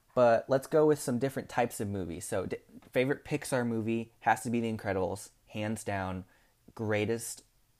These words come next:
probably, I don't know, greatest animated movie? I don't know, that's a big claim, but I love The Incredibles. Great movie. I'd watch it again all the time. And it was made so long ago, two thousand four, and it's pretty darn good, honestly. The writing, acting, everything, or, like, voice acting, blah, blah, blah.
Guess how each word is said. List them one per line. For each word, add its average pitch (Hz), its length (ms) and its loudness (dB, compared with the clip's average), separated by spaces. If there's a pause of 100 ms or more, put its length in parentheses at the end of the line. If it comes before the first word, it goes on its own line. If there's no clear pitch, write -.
(160)
probably, 131 400 0
I 127 100 2
don't 113 100 0
know, 95 100 -8
greatest 123 320 2
animated 113 380 -2
movie? 156 380 -4
I 123 120 0
don't 170 120 -4
know, 107 160 -4
that's 127 220 -6
a 151 60 -2
big 101 260 -4 (160)
claim, 98 400 -8 (100)
but - 160 0
I 113 120 4
love 117 300 2
The 107 120 -2
Incredibles. 101 560 -6 (260)
Great 107 240 0
movie. 98 460 -4 (100)
I'd 104 140 -4
watch 98 260 -2
it - 20 -10
again 95 400 -6 (280)
all 123 140 4
the 113 40 0
time. 101 300 -2
And 127 80 -2
it - 20 2
was 135 100 -2
made 143 220 -2
so 139 160 0
long 120 280 2
ago, 98 120 -2
two 123 140 -2
thousand 123 220 -2
four, 104 440 -2 (400)
and 107 460 0 (180)
it's - 140 -8
pretty 151 240 0
darn 151 180 -2
good, 156 280 0 (100)
honestly. 110 260 -6
The 104 80 -2
writing, 131 480 0 (380)
acting, 110 320 -4
everything, 98 400 -8
or, 98 120 -8
like, 101 160 -10
voice 117 220 4
acting, 98 280 -6
blah, 98 100 -4
blah, 95 100 -4
blah. - 240 -8